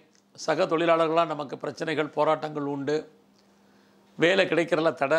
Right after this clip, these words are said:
அப்படி வேலை கிடைச்சாலும் ஒரு திருப்தியற்ற சூழ்நிலை, வேற வேலைக்கு போறதுக்கான முயற்சி பண்ண வேண்டிய ஒரு காலம் உண்டு. ஏழாம் அதிபதியாக செவ்வாய் இருக்காரு. செகண்ட் மேரேஜ் ஒருத்தவங்களுக்கு நடப்பதற்கான பாசிபிலிட்டிஸ் உண்டு. கணவன் மனைவி உறவு சுமூகமா இருக்கும்.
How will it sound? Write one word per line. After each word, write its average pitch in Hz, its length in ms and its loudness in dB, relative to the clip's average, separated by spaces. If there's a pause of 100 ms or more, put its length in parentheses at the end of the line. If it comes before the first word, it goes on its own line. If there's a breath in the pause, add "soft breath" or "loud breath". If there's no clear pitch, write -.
(280)
அப்படி 147 200 -6
வேலை 165 280 2
கிடைச்சாலும் 165 360 -2
ஒரு 151 140 0
திருப்தியற்ற 156 540 -2
சூழ்நிலை, 151 500 0 (320)
வேற 180 300 2
வேலைக்கு 165 340 2
போறதுக்கான 156 600 0
முயற்சி 151 320 -2
பண்ண 151 200 0
வேண்டிய 139 260 -4
ஒரு 127 140 -4
காலம் 147 320 2
உண்டு. 139 380 -6 (1000 soft breath)
ஏழாம் 170 280 4
அதிபதியாக 151 500 0
செவ்வாய் 139 340 0
இருக்காரு. 143 500 -4 (440)
செகண்ட் 180 280 -4
மேரேஜ் 165 260 -2
ஒருத்தவங்களுக்கு 151 560 -4
நடப்பதற்கான 147 480 -2
பாசிபிலிட்டிஸ் 151 680 -2
உண்டு. 147 460 -2 (760 soft breath)
கணவன் 175 320 2
மனைவி 160 260 0
உறவு 151 580 0 (320)
சுமூகமா 151 420 0
இருக்கும். 147 400 -4